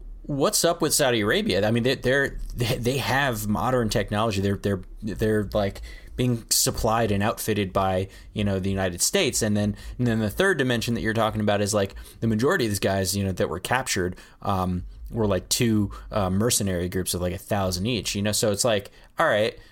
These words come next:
you got all these guns and you think you have the leverage because you have all the guns, but, uh, it comes down to, like, individuals, right?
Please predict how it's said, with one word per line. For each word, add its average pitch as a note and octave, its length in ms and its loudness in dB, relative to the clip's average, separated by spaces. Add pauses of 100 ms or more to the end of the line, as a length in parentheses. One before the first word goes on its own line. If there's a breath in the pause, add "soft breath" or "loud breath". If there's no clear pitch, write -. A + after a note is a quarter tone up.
(320 soft breath)
you C#3 220 0
got D#3+ 140 4
all D#3 100 4
these A#2+ 180 2
guns B2 300 2
and G#2 140 2
you G#2 40 0
think G#2 200 -2
you A2 80 2
have G2+ 140 0
the F#2+ 120 -2
leverage G2 400 0
because F#2 260 -2
you F#2+ 60 2
have F2+ 160 0
all F2 80 2
the F2 100 -2
guns, F#2 320 -2
but, - 240 -4
uh, G#2 220 -6
it B2 240 -4
comes D3 260 2
down A2+ 260 0
to, A2 100 -4
like, F2 420 -2
individuals, G2+ 840 -2
right? G#2+ 260 0